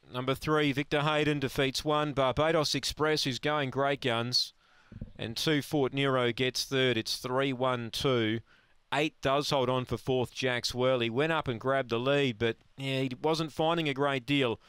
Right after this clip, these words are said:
as they approached the home corner. The margin's a length by a neck, three, one, two, eight fourth, a length by a neck,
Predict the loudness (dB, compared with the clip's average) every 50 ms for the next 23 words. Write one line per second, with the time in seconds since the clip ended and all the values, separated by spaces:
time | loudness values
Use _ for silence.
0 | -20 -20 -20 -20 _ _ -8 -6 -2 0 0 0 0 -2 0 0 0 0 0 0
1 | -2 0 2 2 0 0 -2 -4 -4 -2 -2 0 0 0 -2 0 0 0 0 0
2 | -2 -4 -2 -2 -2 -2 0 -2 -2 -2 -4 -8 -6 _ 0 0 0 0 -2 -2
3 | -2 -2 -2 -2 -4 -6 -14 -18 _ _ _ _ _ _ _ -14 -8 -4 0 0
4 | 2 0 0 0 0 0 0 0 0 -2 -6 -8 -6 -2 0 2 2 4 2 2
5 | 0 -2 -2 -2 -2 -2 -2 -4 -8 -8 -2 0 0 0 0 -2 -2 -2 -2 -2
6 | -2 -4 -6 -6 -2 -2 0 0 0 -2 -2 -4 -4 -4 -6 -8 -14